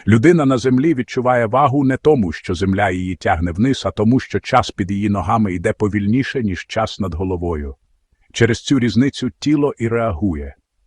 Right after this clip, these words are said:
Саме викривлення часу дає нам відчуття ваги. Тому на менших планетах люди легші, там час викривляється менше і схил не такий крутий.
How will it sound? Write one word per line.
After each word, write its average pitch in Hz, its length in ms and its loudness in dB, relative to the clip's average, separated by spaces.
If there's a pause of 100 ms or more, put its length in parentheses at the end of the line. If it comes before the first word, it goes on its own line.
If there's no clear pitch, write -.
(160)
Саме 127 360 4
викривлення 120 720 0
часу 143 440 -2
дає 113 280 0
нам 117 200 0
відчуття 110 440 -4
ваги. 85 380 -4 (480)
Тому 110 220 4
на 110 120 4
менших 120 380 0
планетах 143 540 0
люди 123 240 0
легші, 117 580 -2 (200)
там 104 180 2
час - 320 0
викривляється 107 600 -2
менше 135 500 0
і 107 100 -2
схил 135 360 -2
не 107 100 0
такий 110 280 -4
крутий. 90 580 -6